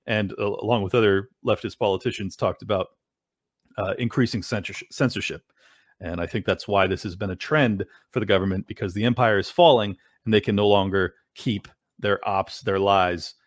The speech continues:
running without, uh, censoring us. And that's kinda how it works nowadays. Then we got a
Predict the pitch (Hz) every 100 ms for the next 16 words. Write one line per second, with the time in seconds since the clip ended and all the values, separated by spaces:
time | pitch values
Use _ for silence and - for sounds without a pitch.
0 | _ - 117 107 92 87 _ _ - 104
1 | 90 101 87 - - _ _ _ - 87
2 | 85 - - 131 - 90 - - - _
3 | _ _ _ _ _ _ _ 214 101 92
4 | - - _ _ _ _ _ _ _ _
5 | - - 104 98 107 120 - 170 - -
6 | _ - 98 92 98 - _ - _ _
7 | _ _ _ - 117 113 107 - 110 104